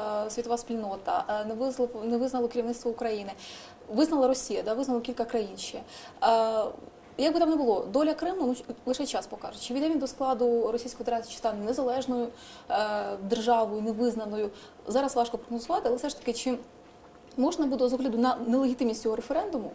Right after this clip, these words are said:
з часом, можливо, на міжнародному рівні, але чисто в юридичному полі все ж таки дове-,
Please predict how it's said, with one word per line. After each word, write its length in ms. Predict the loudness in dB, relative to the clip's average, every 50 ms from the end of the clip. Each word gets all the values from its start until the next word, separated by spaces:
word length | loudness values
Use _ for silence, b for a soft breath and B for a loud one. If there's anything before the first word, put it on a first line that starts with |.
| -14 -16 -12
з 40 | -8
часом, 460 | -4 0 0 2 2 2 0 -2 -2 -4 -6 -16 B B B B B B B
можливо, 320 | -4 -2 2 4 4 4 4
на 320 | 4 2 0 0 2 2
міжнародному 560 | 4 4 4 4 4 4 2 2 0 -2 -4
рівні, 340 | -6 -6 -6 -8 -8 -10 -10 -8 -4
але 400 | -2 0 0 2 4 4 2 2
чисто 260 | 0 -2 -4 -2 -2 -2
в 80 | -2
юридичному 460 | -2 -2 -2 -2 -4 -4 -6 -8 -8
полі 200 | -6 -4 -2 -2 -2
все 100 | -2 -4
ж 120 | -6 -6
таки 160 | -4 0 2
дове-, 180 | 2 2 2 -2